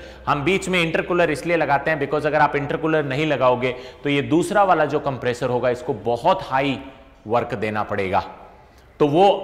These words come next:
हाई work ना दे उससे बचने के लिए हम क्या करते हैं, इसमें इंटरकूलर लगा देते हैं। I am sure आप सब लोगों को पता है कि ये इंटरकूलर क्यों लगाते हैं, because हमने Brayton cycle में पढ़ा है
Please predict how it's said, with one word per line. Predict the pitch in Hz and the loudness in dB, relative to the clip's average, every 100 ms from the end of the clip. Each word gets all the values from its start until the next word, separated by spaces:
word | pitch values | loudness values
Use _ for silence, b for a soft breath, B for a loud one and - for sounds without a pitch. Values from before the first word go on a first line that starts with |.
| - | 0
हाई | 156 214 247 | 4 4 4
work | 196 190 170 | 2 2 0
ना | 147 143 | 0 0
दे | 147 - | 0 0
उससे | 170 - 220 202 | -4 -2 0 0
बचने | 135 135 - 180 208 | 0 -2 -2 -2 -2
के | 180 | -2
लिए | 151 147 | -2 -2
हम | 135 127 | -4 -4
क्या | 123 120 | -2 -2
करते | 117 - 123 | -2 -4 -4
हैं, | 131 156 B B B | -4 -6 B B B
इसमें | 127 - 131 | -10 -6 -6
इंटरकूलर | 117 117 117 117 110 | -4 -4 -2 -2 0
लगा | 104 104 | 0 0
देते | 104 104 | 0 -2
हैं। | 101 B B - | -4 B B -2
I | 131 | 0
am | 139 139 | 0 4
sure | 160 | 4
आप | 151 143 139 | 6 4 4
सब | 147 | 2
लोगों | 139 147 147 | 4 4 4
को | 151 | 2
पता | 143 127 143 | 2 4 2
है | 151 175 B B - | 2 -2 B B -8
कि | 143 | -2
ये | 147 | -2
इंटरकूलर | 143 139 139 147 143 143 | -2 -2 -2 0 0 0
क्यों | 147 143 | 0 2
लगाते | 143 143 143 151 | 4 4 4 0
हैं, | 170 180 B - | -2 -6 B -8
because | 131 151 147 | -2 0 0
हमने | 147 147 | -2 -2
Brayton | 120 156 208 190 | 0 0 2 0
cycle | 160 - 139 | -2 -4 -4
में | 131 131 | -4 -2
पढ़ा | 120 127 | 0 0
है | 123 123 | 0 -2